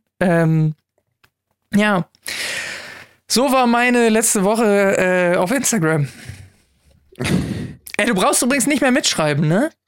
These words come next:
Speaker 1: Wir machen
Speaker 2: Ja,
Speaker 1: das jetzt
Speaker 2: ich
Speaker 1: mit Timestamps, weil dann bist du immer nicht, du bist dann immer so abwesend, wenn du mitschreibst.
Speaker 2: Ja, ich schreib ab und zu mal ein paar,
Speaker 1: Ja,
Speaker 2: ähm,
Speaker 1: mach das mal
Speaker 2: Stichworte
Speaker 1: nicht.
Speaker 2: auf.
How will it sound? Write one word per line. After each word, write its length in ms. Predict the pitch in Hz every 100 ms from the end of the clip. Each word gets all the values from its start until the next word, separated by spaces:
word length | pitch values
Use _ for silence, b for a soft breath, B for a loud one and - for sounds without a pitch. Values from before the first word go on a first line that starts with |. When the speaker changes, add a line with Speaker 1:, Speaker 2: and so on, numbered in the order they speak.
| -
Speaker 1:
Wir 80 | 180
machen 140 | 233
Speaker 2:
Ja, 80 | 269
Speaker 1:
das 100 | 320
jetzt 80 | -
Speaker 2:
ich 40 |
Speaker 1:
mit 100 | 226
Timestamps, 560 | 202 247 294 - 170 151
weil 120 | 202
dann 120 | 220
bist 180 | 233 294
du 40 | 302
immer 200 | 262 262
nicht, 260 | 254 -
du 40 | 226
bist 160 | 302
dann 100 | 330
immer 160 | 262 262
so 80 | 220
abwesend, 460 | - - 160 143
wenn 80 | 143
du 80 | 147
mitschreibst. 600 | 143 - - - 139 - -
Speaker 2:
Ja, 380 | 117 117 139 156
ich 80 |
schreib 160 | - 151
ab 140 | 143
und 120 | 147 135
zu 100 | 139
mal 140 | 127
ein 60 | 117
paar, 360 | 117 117 117 147
Speaker 1:
Ja, 140 | 247 285
Speaker 2:
ähm, 60 |
Speaker 1:
mach 120 | 320
das 180 | 262 320
mal 140 | 285 277
Speaker 2:
Stichworte 120 | 226
Speaker 1:
nicht. 120 | -
Speaker 2:
auf. 200 | 95 -